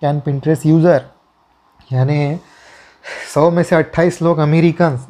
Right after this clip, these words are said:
जो बाकी यूज़ करते हैं, अट्ठाईस परसेंट Pinterest यूज़ करते ही हैं। फाइनेंशियली बहुत स्ट्रॉन्ग है।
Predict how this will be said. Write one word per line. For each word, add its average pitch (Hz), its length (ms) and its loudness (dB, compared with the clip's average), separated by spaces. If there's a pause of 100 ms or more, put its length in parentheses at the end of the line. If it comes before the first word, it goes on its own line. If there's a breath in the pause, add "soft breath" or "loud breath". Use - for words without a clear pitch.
(100)
जो 127 200 0
बाकी 131 460 0
यूज़ 175 200 0
करते 175 280 -2
हैं, 151 140 0 (460 loud breath)
अट्ठाईस 180 420 -2
परसेंट 190 540 -2
Pinterest 165 420 -2
यूज़ 160 240 0
करते 135 400 -2
ही 180 240 4
हैं। 151 340 0 (600 soft breath)
फाइनेंशियली 180 480 2
बहुत 175 220 0
स्ट्रॉन्ग 165 360 0
है। 131 240 -2